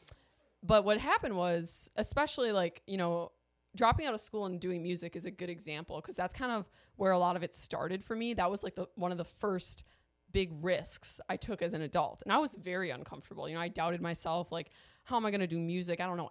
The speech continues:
anything. How am I gonna now?" Like, I didn't know. But, you know, like, six months after I made that decision, it was so validating that I'd made the right choice.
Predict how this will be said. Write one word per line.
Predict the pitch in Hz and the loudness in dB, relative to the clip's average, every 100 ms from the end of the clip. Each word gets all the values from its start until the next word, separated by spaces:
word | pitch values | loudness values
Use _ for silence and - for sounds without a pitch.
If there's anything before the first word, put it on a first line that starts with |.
| - | -6
anything. | 185 180 170 185 175 170 | -4 -2 -4 -4 -4 -4
How | 180 185 | -2 -2
am | 180 | -2
I | |
gonna | 170 170 | -4 -4
now?" | 160 170 - | -4 -4 -4
Like, | 170 | -6
I | 147 185 | -2 0
didn't | 202 156 | -2 -2
know. | 160 165 170 180 - - _ - | -2 2 2 0 -6 -20 _ 4
But, | 214 196 185 180 175 - | 10 10 10 6 2 0
you | 190 | 2
know, | 175 175 - | 2 2 -2
like, | 196 175 | -2 -2
six | - 269 262 | 0 0 0
months | 226 214 220 | 2 2 4
after | 180 - | 2 2
I | 190 | 0
made | 180 175 | 0 0
that | 175 | -2
decision, | 175 - 185 208 | -2 -2 -2 -2
it | 185 | -2
was | 175 - | -2 0
so | 190 175 | 2 4
validating | 160 147 180 180 175 175 | 4 2 0 -2 -2 0
that | 160 | 2
I'd | 156 160 | 2 0
made | 156 | -2
the | 156 | -4
right | 151 123 | -6 -6
choice. | - - - 170 - | -6 -8 -8 -8 -6